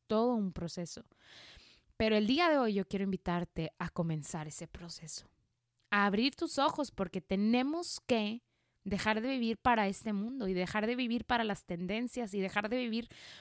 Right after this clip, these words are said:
para lo material, porque no estamos llamados a eso, porque nuestra vida aquí en el mundo es pasajera, porque no es el objetivo cultivar cosas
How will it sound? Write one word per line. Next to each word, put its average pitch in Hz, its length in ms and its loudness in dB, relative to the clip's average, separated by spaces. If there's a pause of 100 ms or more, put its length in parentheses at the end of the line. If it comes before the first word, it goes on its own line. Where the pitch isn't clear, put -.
(100)
para 226 160 2
lo 214 140 2
material, 190 720 2 (260)
porque 214 240 0
no 226 100 4
estamos 269 520 2
llamados 240 540 2
a 214 120 2
eso, 196 480 -2 (340)
porque 294 260 4
nuestra 269 340 4
vida 269 200 4
aquí 247 340 0
en 294 80 2
el 247 140 4
mundo 277 360 2
es 247 180 0
pasajera, 262 840 0 (760)
porque 254 260 4
no 262 260 6
es 302 400 0 (120)
el 254 140 2
objetivo 254 540 0
cultivar 240 680 0
cosas 269 480 -4